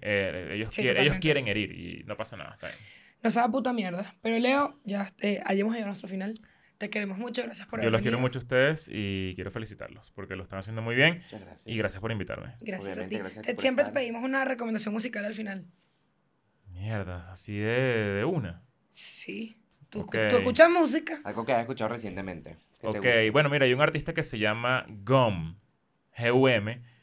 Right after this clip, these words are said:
Speaker 1: que creo que es guitarrista de Tame Impala. O sea, lanzó
Speaker 3: Ok.
Speaker 1: un disco y tiene una, una sesión en Audiotree bastante interesante. Estoy un poquito pegado con él.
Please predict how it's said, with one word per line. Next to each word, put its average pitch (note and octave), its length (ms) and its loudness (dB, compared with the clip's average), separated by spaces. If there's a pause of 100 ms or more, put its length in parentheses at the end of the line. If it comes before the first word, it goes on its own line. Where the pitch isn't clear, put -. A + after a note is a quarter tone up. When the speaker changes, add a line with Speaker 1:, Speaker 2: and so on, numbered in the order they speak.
(300)
Speaker 1:
que F#2 840 -2 (460)
creo D3 200 4
que D#3 100 -2
es B2 40 -2
guitarrista B2+ 460 -2
de C3 80 0
Tame G2 160 -4
Impala. F#2 500 0 (540)
O - 40 -20 (160)
sea, - 80 -12
lanzó G2 280 -2
Speaker 3:
Ok. G#2+ 100 -2
Speaker 1:
un A#2 80 -4
disco B2+ 400 0 (320)
y - 100 -12
tiene G#2+ 180 -4
una, A#2 760 2
una G#2+ 580 0
sesión G#2+ 560 -2
en A#2 120 -2
Audiotree A2 560 0 (600)
bastante A2+ 580 -4
interesante. A#2+ 760 -2
Estoy G2+ 360 -4
un G#2 80 -6
poquito A#2+ 260 -8
pegado G#2 300 2
con G2+ 120 -4
él. B2 200 0